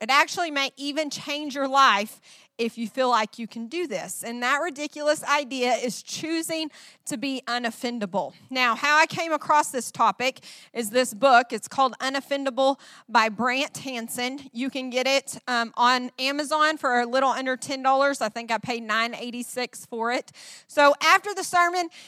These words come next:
if you feel like you wanna read the book, some of you may not <laughs> because it stretches your thinking. It's, um, it, it really makes you think about what it means to be a Christian. So you can get it on Amazon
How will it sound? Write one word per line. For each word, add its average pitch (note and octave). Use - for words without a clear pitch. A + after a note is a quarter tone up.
if A#3
you A3
feel D#4+
like D#4
you C#4+
wanna C#4+
read C#4+
the C4+
book, C4+
some A#3
of G#3+
you A#3
may A#3+
not A#3+
<laughs> -
because A3+
it B3
stretches D#4
your C#4+
thinking. E4+
It's, -
um, A3+
it, A3+
it B3
really C4+
makes C4
you B3
think B3+
about A3+
what B3
it B3
means A#3+
to A#3
be G#3
a G3+
Christian. F3
So G#3+
you C4
can C4
get C#4+
it C#4
on A#3+
Amazon A#3